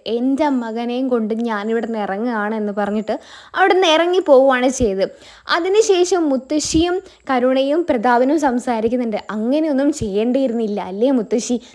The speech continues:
നമ്മൾ ചെയ്തത് ഇച്ചിരി കൂടിപ്പോയെന്ന് തോന്നുന്നു. അമ്മയുടെ ആ പൈസ എന്തായാലും ഇനി നമുക്ക് കിട്ടുമോ എന്തോ, നൂറ് കോടി എന്നൊക്കെ പറഞ്ഞാൽ നമുക്ക് ജീവിതകാലം മുഴുവൻ അതിലങ്ങ് സുഖമായിട്ട്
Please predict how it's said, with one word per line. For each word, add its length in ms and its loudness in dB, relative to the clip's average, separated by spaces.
നമ്മൾ 240 -2
ചെയ്തത് 360 0
ഇച്ചിരി 360 -2
കൂടിപ്പോയെന്ന് 760 0
തോന്നുന്നു. 480 0
അമ്മയുടെ 360 -2
ആ 160 2
പൈസ 280 -4
എന്തായാലും 500 0
ഇനി 100 -4
നമുക്ക് 360 -6
കിട്ടുമോ 500 2
എന്തോ, 280 -2
നൂറ് 320 0
കോടി 260 0
എന്നൊക്കെ 340 0
പറഞ്ഞാൽ 360 -4
നമുക്ക് 280 -4
ജീവിതകാലം 600 -2
മുഴുവൻ 260 4
അതിലങ്ങ് 360 4
സുഖമായിട്ട് 600 -2